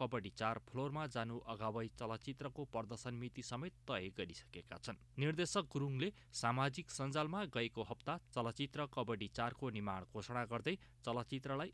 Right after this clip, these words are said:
अर्को वर्ष दुई हजार अठहत्तर सालको असोज पन्ध्र गते प्रदर्शनमा ल्याउने घोषणा गरेका हुन्। साथै कबड्डीका तीन सिरिजको केही महत्त्वपूर्ण सिनहरू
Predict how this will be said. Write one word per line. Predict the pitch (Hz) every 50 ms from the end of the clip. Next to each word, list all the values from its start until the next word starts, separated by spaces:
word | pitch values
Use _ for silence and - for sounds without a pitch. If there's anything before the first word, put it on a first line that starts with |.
| -
अर्को | - 120 120 - - 117 101
वर्ष | 98 110 110 - -
दुई | 120 110 95 - 113
हजार | 117 117 135 131 131 - -
अठहत्तर | 120 123 - - 135 135 - 139 131
सालको | - - 101 82 80 - - 180 180 160 - - - - - -
असोज | 127 123 - 165 160 -
पन्ध्र | - - 113 107 117 113 113
गते | 110 120 113 - 127 123
प्रदर्शनमा | - - 104 104 104 139 131 - - 143 147 147 143
ल्याउने | 117 90 82 82 101 190 190 - - -
घोषणा | - 110 104 - 110 98 95 95
गरेका | 92 101 95 82 - 85
हुन्। | 78 82 104 98 - - - -
साथै | - - - 95 85 - - 180 180 - - - - - -
कबड्डीका | - 117 98 120 117 110 139 127 - 156 151
तीन | 147 - - - - 190 - -
सिरिजको | - - 127 117 123 - - 151 147
केही | 131 - - 120 98 85
महत्त्वपूर्ण | 95 101 107 127 135 - 139 131 - - 139 143 170 185
सिनहरू | - - - 117 92 82 85 107 147 196